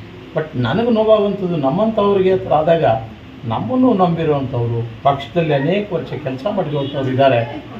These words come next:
ಅವ್ರಿಗೆಲ್ಲ ಭಾಳ ನೋವಾಗ್ತದೆ, ದುಃಖ ಆಗ್ತದೆ. ಹೈಕಮಾಂಡ್ ಆದಷ್ಟು ಬೇಗ ಈ ರೀತಿ ದಿಕ್ಕಲ್ಲಿ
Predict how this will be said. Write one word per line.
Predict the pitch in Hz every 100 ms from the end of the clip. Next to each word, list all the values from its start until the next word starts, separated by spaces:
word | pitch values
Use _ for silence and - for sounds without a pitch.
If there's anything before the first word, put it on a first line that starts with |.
| - -
ಅವ್ರಿಗೆಲ್ಲ | 123 139 196 220 135
ಭಾಳ | 180 175 143
ನೋವಾಗ್ತದೆ, | 131 220 233 - 147 131 120
ದುಃಖ | 123 -
ಆಗ್ತದೆ. | 170 - - 127 117 - - 143
ಹೈಕಮಾಂಡ್ | 156 196 190 175
ಆದಷ್ಟು | 156 156 165 156 151
ಬೇಗ | 156 156
ಈ | 156 147
ರೀತಿ | 139 151 139
ದಿಕ್ಕಲ್ಲಿ | 127 - 170 151 139